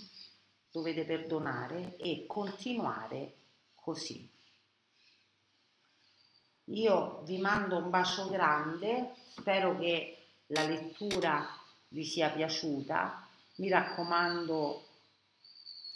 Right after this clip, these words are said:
vi aspetto al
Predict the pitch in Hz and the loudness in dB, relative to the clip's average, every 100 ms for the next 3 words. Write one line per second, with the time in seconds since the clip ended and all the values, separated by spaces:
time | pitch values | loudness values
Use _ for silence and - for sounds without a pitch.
0 | - 175 165 165 - - 202 180 - - | -12 -4 0 0 0 2 4 4 2 -8
1 | - - - - _ _ _ _ _ _ | -10 -12 -16 -20 _ _ _ _ _ _
2 | _ _ _ _ - | _ _ _ _ -14